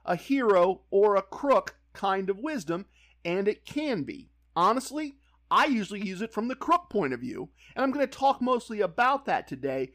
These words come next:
but let me talk about this from the hero point of view first. Let me give you an example that illustrates the hero side of this. When I gamble with Missus T R G, I'm often at a fifteen dollar table,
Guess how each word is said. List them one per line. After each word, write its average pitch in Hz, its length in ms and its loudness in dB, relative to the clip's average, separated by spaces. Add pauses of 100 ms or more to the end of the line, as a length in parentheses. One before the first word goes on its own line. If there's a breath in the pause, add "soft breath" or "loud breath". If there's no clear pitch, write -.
(220 soft breath)
but - 180 -6
let 269 200 2
me 277 80 0
talk 247 260 0
about 202 300 0
this 185 180 2
from 185 300 -4
the 185 100 -2
hero 220 540 2
point 180 320 -2
of 170 100 -2
view 156 400 -2
first. - 460 -8
Let 226 80 -4
me 240 80 -6
give 196 200 -8
you 196 200 -2
an 170 200 -2
example 165 760 -6 (220 soft breath)
that 175 120 2
illustrates 170 560 0
the 175 140 -4
hero 160 420 2
side 117 320 -2
of 87 140 -18
this. - 300 -18 (380 soft breath)
When 151 140 0
I 180 120 2
gamble 208 360 -2
with 233 140 -4
Missus 202 280 -4
T 196 200 -4
R 208 160 2
G, 147 400 -6 (340 soft breath)
I'm 208 160 -2
often 208 240 0
at 180 80 -2
a 170 60 -4
fifteen 247 600 -8
dollar 165 320 2
table, 156 540 -4